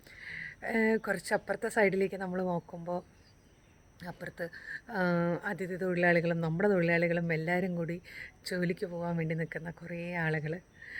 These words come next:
അതിനെല്ലാം സാക്ഷിയായിട്ട് നിൽക്കുന്ന വടക്കുന്നാഥൻ്റെ അമ്പലവും നിറയെ മരങ്ങളും ചെടികളും പൂക്കളും ഒക്കെ ആയിട്ട് അതിൻ്റെ നടുക്ക് കൂടെ നടന്നു പോകുമ്പോ, ഈ ഗ്രൗണ്ടിൻ്റെ നടുക്ക് കൂടെ ട്ടോ, നമുക്ക് എവിടേക്കോ ഒരു ഫീല് തോന്നും, ഒരു പ്രൗഡ് ഫീല്.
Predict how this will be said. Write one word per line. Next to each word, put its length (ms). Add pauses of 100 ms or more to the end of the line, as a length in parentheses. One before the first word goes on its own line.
(240)
അതിനെല്ലാം 520
സാക്ഷിയായിട്ട് 800
നിൽക്കുന്ന 300
വടക്കുന്നാഥൻ്റെ 680
അമ്പലവും 420 (400)
നിറയെ 340
മരങ്ങളും 680
ചെടികളും 680
പൂക്കളും 500
ഒക്കെ 220
ആയിട്ട് 300 (460)
അതിൻ്റെ 280
നടുക്ക് 340
കൂടെ 220
നടന്നു 340
പോകുമ്പോ, 320 (340)
ഈ 120
ഗ്രൗണ്ടിൻ്റെ 560
നടുക്ക് 320
കൂടെ 240
ട്ടോ, 160 (720)
നമുക്ക് 280
എവിടേക്കോ 760
ഒരു 160
ഫീല് 480
തോന്നും, 280
ഒരു 100 (100)
പ്രൗഡ് 320
ഫീല്. 380